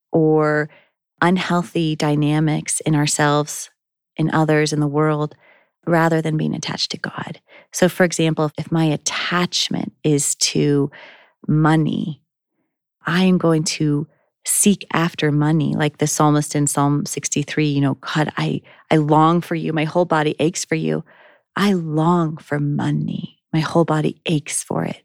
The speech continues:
Or I long for the high of a different drug. My whole body longs for it. So how do we take that amazing gift of a center of attachment and attach it to God?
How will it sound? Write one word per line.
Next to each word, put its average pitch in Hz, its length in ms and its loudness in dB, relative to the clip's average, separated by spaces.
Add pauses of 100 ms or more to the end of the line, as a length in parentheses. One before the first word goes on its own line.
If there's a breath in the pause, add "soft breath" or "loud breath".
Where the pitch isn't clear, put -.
(560 loud breath)
Or 160 260 6
I 185 300 2
long 160 640 0
for 147 440 0
the 147 400 -2 (320 soft breath)
high - 680 0 (200)
of 143 160 -2
a 147 80 0
different 147 360 -2
drug. 147 340 0
My 151 80 -4
whole 165 260 -2
body 160 300 -2
longs 151 560 -2
for - 220 -4
it. - 140 -6 (480 loud breath)
So - 120 -2
how 180 320 2
do 175 100 2
we 160 360 0 (260 soft breath)
take - 300 0
that 156 240 -2 (160)
amazing 175 680 2
gift 160 340 -2
of 143 120 -6
a 143 200 -4 (120)
center 156 320 -2
of 151 40 -6
attachment - 680 -6 (100)
and 151 140 0
attach - 400 -6
it - 80 -10
to 170 80 -8
God? - 500 -8